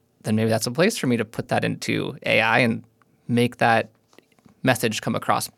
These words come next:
in a, in a better fashion than just, "Here are those bullets." So I think there's, there's pros and cons to that, and I think it comes back to the human aspect of you need to know your audience.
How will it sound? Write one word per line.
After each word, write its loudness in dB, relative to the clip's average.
in -2
a, -4
in -2
a -2
better 0
fashion -6
than 0
just, -6
"Here 0
are 6
those -2
bullets." -10
So 4
I 8
think 8
there's, 0
there's 0
pros 4
and 2
cons 0
to -4
that, 2
and -2
I 0
think -4
it -6
comes -2
back 0
to -18
the -4
human 2
aspect -4
of -4
you -2
need -2
to -4
know 0
your -2
audience. -10